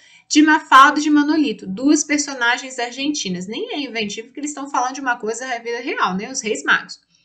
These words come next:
É, a expressão reis magos, utilizada pelas personagens da tirinha, remete o leitor a um episódio retratado pelas narrativas bíblicas. Verdadeiro.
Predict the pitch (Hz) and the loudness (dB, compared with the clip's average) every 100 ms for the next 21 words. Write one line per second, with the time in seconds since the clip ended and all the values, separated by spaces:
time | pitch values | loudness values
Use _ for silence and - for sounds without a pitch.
0 | _ _ _ _ _ - 269 247 - - | _ _ _ _ _ 0 4 4 2 -8
1 | _ _ _ - 262 392 - 403 370 - | _ _ _ 6 8 6 2 0 0 0
2 | 339 302 214 233 294 277 214 196 208 - | 0 0 -2 2 2 4 6 6 2 -4
3 | - - 302 294 - 247 302 349 302 294 | -4 -2 2 2 4 6 6 4 2 -2
4 | - 254 - 233 202 190 202 202 208 - | 0 -2 -2 0 0 0 -2 -4 -2 -2
5 | 269 220 233 - _ _ 285 277 262 285 | -2 -4 -6 -12 _ _ -2 2 4 4
6 | 370 359 294 294 285 233 240 - 269 269 | 4 2 2 2 4 4 6 8 8 6
7 | 277 277 233 233 233 254 262 262 247 226 | -2 -2 4 4 4 -6 -2 -2 4 4
8 | 214 247 247 226 233 226 233 220 - 247 | 4 0 -4 -2 -2 -4 -4 -4 -6 -2
9 | 311 - 196 226 196 190 180 - - - | -2 -2 -6 -8 -8 -8 -10 -14 -12 -14
10 | _ _ 220 208 226 269 320 - - - | _ _ -20 -10 -2 -2 -2 -8 -20 -12
11 | 233 233 - _ _ - 196 208 208 196 | -2 0 -2 _ _ -10 -2 -2 -2 -4
12 | 180 175 - | -4 -6 -10